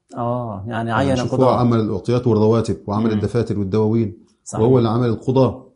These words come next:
Speaker 1: وكتب أسماء الجند
Speaker 2: قاضي
Speaker 1: في الجيوش.
Speaker 2: وأسماء الجند وكل
Speaker 1: أصبحت
Speaker 2: هذه.
Speaker 1: الجيوش لها مكتوبة
Speaker 2: نعم.
Speaker 1: دفاتر بأسماء الجنود.
Speaker 2: بأسمائهم. هذه، هذه معنى
Speaker 1: مم.
Speaker 2: جند الأجناد.
Speaker 1: نعم.
Speaker 2: وفرض الأعطيات اللي هي الرواتب،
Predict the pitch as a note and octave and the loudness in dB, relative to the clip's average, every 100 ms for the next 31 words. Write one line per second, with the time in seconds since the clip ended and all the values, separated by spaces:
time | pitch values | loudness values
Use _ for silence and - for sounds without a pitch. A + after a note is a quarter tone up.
0 | - C3 D3 B2 A2+ - C#3 C3 A#2+ C3+ | -6 -4 -2 -2 -2 -2 0 0 0 2
1 | B2+ A#2+ A#2 B2 G2+ A2+ A#2 A#2 C3+ B2 | 2 4 2 2 0 0 0 0 0 0
2 | A2 C#3 A2 C3 C3+ C3+ A#2+ A#2 A2+ A#2+ | 2 0 2 2 4 4 4 0 -2 0
3 | C3+ D3+ D3 B2+ B2 A#2 A2+ A2+ A2 G#2+ | 2 2 0 -4 -2 0 -2 -4 -6 -6
4 | G#2 G2+ A2 - C#3 A#2+ G#2+ A#2+ G#2 G#2+ | -8 -8 -8 -4 -2 2 2 2 -2 0
5 | C#3 D3 D#3+ C#3 A#2 - B2+ A#2+ C#3 - | 0 0 -2 -2 -4 -4 -4 2 2 2
6 | - C3 C3 C3 A2+ - G#2+ A#2 G#2+ A#2 | 2 0 0 0 -2 -6 -2 -2 0 0
7 | A#2+ A#2+ A2 B2+ B2 G#2+ G2 F#2+ F#2 - | 2 2 2 2 2 2 0 -2 -4 -6
8 | - A#2 F#2 G2+ - _ _ _ A#2 A#2 | -10 -10 -8 -12 -20 _ _ _ 4 4
9 | A2 B2+ A#2+ A2+ G2+ - B2 A#2 A#2+ A2 | 4 2 2 2 0 0 0 2 2 4
10 | A2 A2+ - | 4 2 0